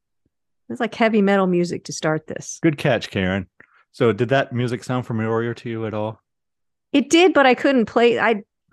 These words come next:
Speaker 1: couldn't place it, but you know, it's, I like that kind of music. So I was like, "Ooh, this is gonna be a rocker."
Speaker 2: I believe John Carp-, of course, all the music is by John Carpenter, right? With the ex-, there's one song in here that's not, but the rest of it is.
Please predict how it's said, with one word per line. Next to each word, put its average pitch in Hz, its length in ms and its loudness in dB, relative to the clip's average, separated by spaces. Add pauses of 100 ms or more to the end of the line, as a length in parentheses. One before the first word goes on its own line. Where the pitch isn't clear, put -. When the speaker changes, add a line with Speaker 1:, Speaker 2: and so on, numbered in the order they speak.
Speaker 1:
couldn't 269 240 0
place 233 400 2
it, 180 100 -4
but 175 240 -2
you 220 120 -6
know, - 160 -8
it's, - 140 -14 (140)
I 190 120 0
like 185 240 0
that 175 180 0
kind 180 200 0
of 160 60 0
music. 185 460 -2
So 160 160 -4
I - 20 0
was 156 140 -2
like, 147 160 -2
"Ooh, 202 160 6
this 175 160 0
is 156 80 -6
gonna 165 220 0
be 147 160 -4
a 131 60 -6
rocker." 139 460 -6 (720)
Speaker 2:
I 98 80 -8
believe 95 400 -2
John 90 320 -4
Carp-, 92 320 -4
of 92 40 -16
course, 120 240 -2
all 98 140 0
the 87 60 -4
music 78 340 -6
is 73 120 -10
by 85 280 -4
John 76 300 -10
Carpenter, - 520 -10
right? 80 220 -8 (800)
With 113 160 -8
the 113 80 0
ex-, - 120 -8
there's 110 200 4
one 90 200 2
song 80 320 -4
in 80 100 -6
here 76 200 -10
that's 78 220 -12
not, 76 260 -10
but - 180 -20
the - 80 -10
rest 78 220 -6
of 80 100 -10
it 76 100 -8
is. 71 260 -10